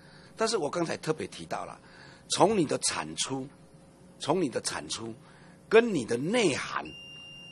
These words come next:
要播什么，我看在立法院就吵不停了。你光八个委员会，你，你要播谁的？同步一个时间，你要播谁的？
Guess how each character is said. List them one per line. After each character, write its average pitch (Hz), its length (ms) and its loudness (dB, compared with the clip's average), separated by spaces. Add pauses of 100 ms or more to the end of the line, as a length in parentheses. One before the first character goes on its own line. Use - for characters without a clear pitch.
(100)
要 294 160 12
播 220 340 10 (200)
什 - 100 -2
么， 104 180 -2 (640)
我 123 60 -2
看 143 240 4
在 165 140 6
立 143 160 -6
法 101 60 0
院 101 80 -2
就 123 100 -2
吵 - 180 -8
不 - 100 -12
停 - 140 -16 (100)
了。 - 80 -20 (1160)
你 147 100 0
光 254 240 6 (100)
八 - 200 -2
个 214 160 0
委 - 140 0
员 127 120 0
会， 156 140 6
你， 107 120 -8 (120)
你 117 220 -6
要 156 100 6
播 139 200 0
谁 - 180 -4
的？ 64 140 -14 (720)
同 170 220 6
步 208 160 4
一 151 60 2
个 156 100 2
时 - 140 -6
间， 120 180 -4
你 107 40 -8
要 107 100 -4
播 98 180 -10
谁 - 200 -12
的？ - 120 -18